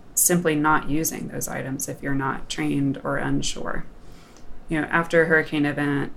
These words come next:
if you're a little cold, you know, put on extra layers if that's an option. If you can eat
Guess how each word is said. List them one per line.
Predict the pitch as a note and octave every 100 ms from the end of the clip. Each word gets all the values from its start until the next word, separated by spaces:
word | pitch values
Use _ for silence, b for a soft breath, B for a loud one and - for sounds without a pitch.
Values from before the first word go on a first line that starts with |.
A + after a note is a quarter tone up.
| -
if | D#3+
you're | D#3+
a | D3
little | C#3+ F3+
cold, | - G#3 G3 F#3+ F3+ F3 - -
you | D#3+
know, | D3 C#3+ C#3+ - - -
put | E3
on | D#3 D3
extra | C3 - C#3
layers | D3+ D3 C#3+
if | - -
that's | C#3+
an | D3
option. | - - - - F3 - B B B -
If | - E3
you | E3
can | D3+ D3
eat | C#3+ -